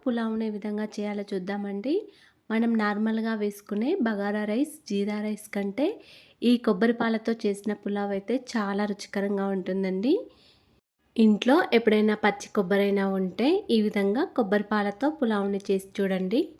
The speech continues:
చాలా రుచికరంగా ఉంటుంది. ఈ పులావ్లోకి ఏ కర్రీస్ అయినా చాలా బాగుంటాయండి. ముఖ్యంగా నాన్ వెజ్ కర్రీ అయితే చాలా రుచికరంగా ఉంటుంది. మరి నోరూరించే ఈ కొబ్బరి పాలతో చేసిన పులావ్ని ఇప్పుడు ఏ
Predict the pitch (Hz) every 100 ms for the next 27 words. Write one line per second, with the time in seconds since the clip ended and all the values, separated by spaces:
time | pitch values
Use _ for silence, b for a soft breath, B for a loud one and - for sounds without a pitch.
0 | b b b _ 220 196 190 202 202 -
1 | 202 196 196 196 190 190 196 208 320 -
2 | b b b b b _ - 262 254 240
3 | 233 233 220 214 269 302 - 208 220 220
4 | 214 214 214 208 226 233 202 185 196 185
5 | 185 185 185 190 196 196 247 381 285 -
6 | 214 202 214 349 339 240 202 202 208 -
7 | 202 202 196 190 247 294 - 202 190 202
8 | 196 - 202 196 190 196 196 196 196 202
9 | 320 440 B B _ _ _ _ - -
10 | 220 226 220 214 214 226 240 233 226 220
11 | 320 - 262 240 214 190 226 226 226 220
12 | 214 220 220 202 208 202 202 202 196 196
13 | 247 392 440 262